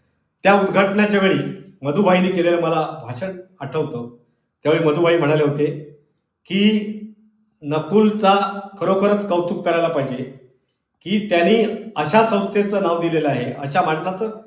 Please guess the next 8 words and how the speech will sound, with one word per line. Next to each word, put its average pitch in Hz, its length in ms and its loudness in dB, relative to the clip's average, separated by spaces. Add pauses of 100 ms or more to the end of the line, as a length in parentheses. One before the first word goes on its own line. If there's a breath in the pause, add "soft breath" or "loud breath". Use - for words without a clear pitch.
(140)
संस्थेला 175 360 0
नाव 151 240 0
दिलेलं 131 240 -4
आहे 151 140 -6 (500)
की 202 180 -4
जे 220 100 6
अटल 185 560 2
आहे." - 240 -2